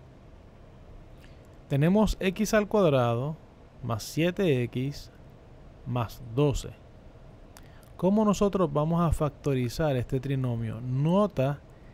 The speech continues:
que no hay factor común en los números. Tampoco hay factor común en las variables. El doce no tiene x.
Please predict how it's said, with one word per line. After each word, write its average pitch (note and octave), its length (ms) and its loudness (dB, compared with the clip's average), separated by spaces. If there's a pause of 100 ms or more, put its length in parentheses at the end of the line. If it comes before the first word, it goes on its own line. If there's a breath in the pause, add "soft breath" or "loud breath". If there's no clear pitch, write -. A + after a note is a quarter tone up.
(380 loud breath)
que C#3+ 160 2
no D#3+ 380 2
hay C#3+ 320 0
factor C3 500 -4
común C#3+ 520 -2 (380)
en B2+ 140 -4
los C3 140 -2
números. D#3+ 600 0 (1160 loud breath)
Tampoco B2+ 760 0
hay A#2 180 -2
factor B2+ 520 -2
común C#3+ 500 -2 (240)
en B2 140 -4
las A2 180 -4
variables. D3 540 0
El G#2+ 140 -4
doce A2 260 -4
no G#2+ 120 -4
tiene A#2+ 360 -4
x. - 380 -12